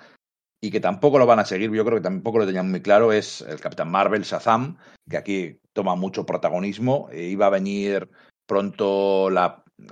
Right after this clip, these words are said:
también una miniserie de, de Shazam, en la que iba, pues eso,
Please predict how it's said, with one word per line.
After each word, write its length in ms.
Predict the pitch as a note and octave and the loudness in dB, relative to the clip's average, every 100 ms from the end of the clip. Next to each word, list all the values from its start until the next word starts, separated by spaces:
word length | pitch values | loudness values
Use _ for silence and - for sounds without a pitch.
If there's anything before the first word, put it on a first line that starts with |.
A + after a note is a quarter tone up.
| - | -12
también 240 | F2 G#2+ A2 | -6 -4 0
una 120 | G#2+ | 0
miniserie 680 | G#2 G2 F2+ B2 B2 C3 C3 | 0 -4 -4 -2 0 2 2
de, 360 | G2 F#2 F2+ | 0 -2 -4
de 120 | F2+ F2 | -8 -12
Shazam, 560 | E2+ A#2 A#2+ C#3+ D#3+ _ _ - | -4 0 0 0 -6 _ _ -14
en 140 | F2+ | -8
la 120 | E2 D#2 | -8 -6
que 100 | F2 | -2
iba, 200 | F2 E2 | -2 -2
pues 140 | C#2+ | -6
eso, 160 | - | -16